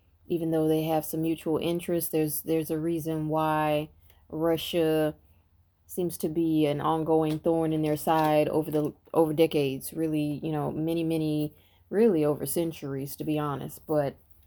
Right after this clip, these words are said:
one of the main reasons is Russia's spiritual prowess and power and freedom.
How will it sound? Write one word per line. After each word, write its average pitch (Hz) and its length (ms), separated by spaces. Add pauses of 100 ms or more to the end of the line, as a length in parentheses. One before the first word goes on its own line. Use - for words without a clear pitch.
(600)
one 175 180
of 170 60
the 165 80
main 160 260
reasons 175 640
is 151 560
Russia's 151 680
spiritual 156 840 (380)
prowess 165 580
and 147 240
power 160 380
and 147 180
freedom. 147 440